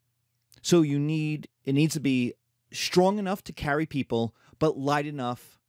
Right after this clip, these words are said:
that it can be picked up. This is the bronze chariot. So you have to have enough metallurgy. You have to have furnaces that could get hot enough to melt the metals and then mix them together. You need to have the wheel technology,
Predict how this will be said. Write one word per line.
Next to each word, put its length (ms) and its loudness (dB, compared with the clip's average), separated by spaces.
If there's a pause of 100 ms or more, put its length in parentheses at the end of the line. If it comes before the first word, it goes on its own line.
that 100 0
it 80 -2
can 120 -4
be 80 -2
picked 340 -10
up. 220 -10 (580)
This 160 2
is 80 -6
the 80 2
bronze 480 2
chariot. 560 -8 (260)
So 120 2
you 140 4
have 260 -2
to 60 -8
have 440 -6
enough 420 0
metallurgy. 680 -4 (480)
You 120 2
have 100 0
to 80 -4
have 340 -4 (160)
furnaces 640 0
that 140 -6
could 80 -10
get 160 0
hot 340 -4
enough 380 -4
to 100 -4
melt 520 0 (360)
the 80 2
metals 460 2
and 120 0
then 220 4
mix 220 -2
them 160 -4
together. 400 -6 (1500)
You 120 6
need 140 4
to 80 4
have 160 0
the 80 4
wheel 340 4
technology, 840 -8